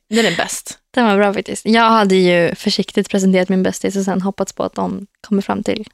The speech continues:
Speaker 1: Ja, men det är ju så typiskt klampanna. <laughs> Bara bli tyst. Du bara, eh.
Speaker 2: Sista frågan.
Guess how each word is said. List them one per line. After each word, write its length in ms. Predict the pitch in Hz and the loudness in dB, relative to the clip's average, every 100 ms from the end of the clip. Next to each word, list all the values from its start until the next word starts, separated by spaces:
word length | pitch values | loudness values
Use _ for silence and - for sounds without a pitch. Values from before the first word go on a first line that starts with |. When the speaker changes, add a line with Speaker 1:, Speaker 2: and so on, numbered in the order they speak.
| _ | _
Speaker 1:
Ja, 120 | - | -6
men 160 | 208 196 | -4 -2
det 60 | 190 | -4
är 40 | |
ju 100 | 180 | -6
så 140 | 175 175 | -6 -8
typiskt 520 | - 175 - 170 - | -8 -12 -12 -14 -6
klampanna. 600 | 196 330 320 - 269 294 - 311 294 - 294 | 2 4 4 4 2 2 2 0 -2 -2 -4
<laughs> 600 | - 269 - - _ _ | -2 -4 -8 -10 _ _
Bara 120 | 220 | 0
bli 120 | 180 180 | 0 -2
tyst. 340 | 220 202 - | -2 -2 -2
Du 100 | 311 | 0
bara, 220 | 208 185 | 2 2
eh. 500 | - 247 262 233 254 - 262 - 254 _ _ _ _ _ - - - 659 523 - - - | 2 4 4 4 4 2 -2 -2 -8 _ _ _ _ _ -4 -2 0 2 2 2 -2 2
Speaker 2:
Sista 360 | 311 - 285 | 2 4 2
frågan. 420 | 254 254 233 196 | 4 4 4 2